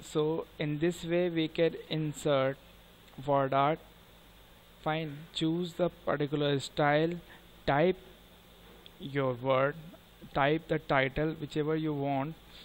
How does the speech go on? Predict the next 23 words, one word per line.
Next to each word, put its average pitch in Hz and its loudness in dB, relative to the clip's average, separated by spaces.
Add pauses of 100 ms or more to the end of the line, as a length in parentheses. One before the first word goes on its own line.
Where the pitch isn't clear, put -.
(280)
and 139 -6
choose 175 0
the 180 -2
style 151 2 (840)
and 131 -4
just 135 -4 (1300)
type 143 2
your 156 2
text 160 0 (120)
and 139 -8
click 160 -2 (160)
OK. 165 -2 (400)
Now 143 -4
this 147 -4
is 135 -6
done. 120 -4 (440)
After 143 0
inserting 165 0
this 143 -4
word 139 0
art, 151 2
you 160 -2
can 165 -2